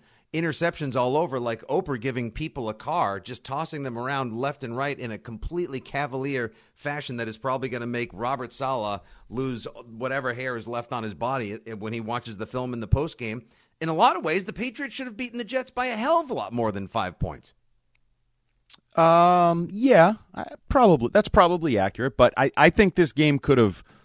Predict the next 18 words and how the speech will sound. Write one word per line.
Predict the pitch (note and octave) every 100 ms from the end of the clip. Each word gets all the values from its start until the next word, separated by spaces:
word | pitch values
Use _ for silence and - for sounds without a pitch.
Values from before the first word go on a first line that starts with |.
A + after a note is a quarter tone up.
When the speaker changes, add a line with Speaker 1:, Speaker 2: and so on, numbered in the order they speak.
| _
Speaker 2:
swung | - - C3 B2+
in | A2+
either | G#2+ A2+ A2+
direction | G2+ F#2+ G2 - G#2+
because | G2 - E2+
neither | F#2 F#2+
team | F#2 G#2
is | F2+ D#2
very | D#2+
good, | C#2+ F#2+ F#2+
and | E2+
then | E2+ D#2+ -
that's | F#2+ F#2
how | G2+ F#2
it | F#2
is. | F2 - -
Like, | D#2+ E2+
momentum, | F#2 E2+ F2+ F#2+ G2+ F#2+ F2+